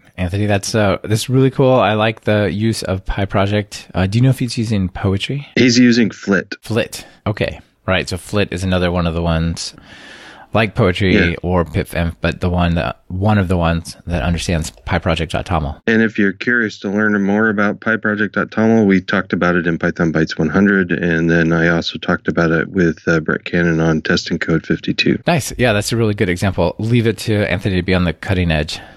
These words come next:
Speaker 1: of packaging.
Speaker 2: Yeah. The other thing I wanna, it's a small package, but one of the things I like is his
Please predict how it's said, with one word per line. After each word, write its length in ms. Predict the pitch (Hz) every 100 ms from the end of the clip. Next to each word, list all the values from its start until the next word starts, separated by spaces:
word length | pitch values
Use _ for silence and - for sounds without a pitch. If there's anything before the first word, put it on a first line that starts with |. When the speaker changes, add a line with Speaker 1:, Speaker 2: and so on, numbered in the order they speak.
| -
Speaker 1:
of 180 | - -
packaging. 240 | - - 98
Speaker 2:
Yeah. 220 | 82 82 - -
The 100 | -
other 160 | 190 226
thing 220 | - 139
I 160 | 110 - - -
wanna, 420 | 104 113 113 107 - -
it's 160 | 104 107
a 80 |
small 300 | 107 113 113
package, 400 | 107 117 110 98
but 100 | 95
one 120 | 92 98
of 100 | 92
the 60 |
things 140 | 98 95
I 80 | 87
like 360 | 87 92 -
is 320 | 95 85 80
his 520 | - 90 104 101 90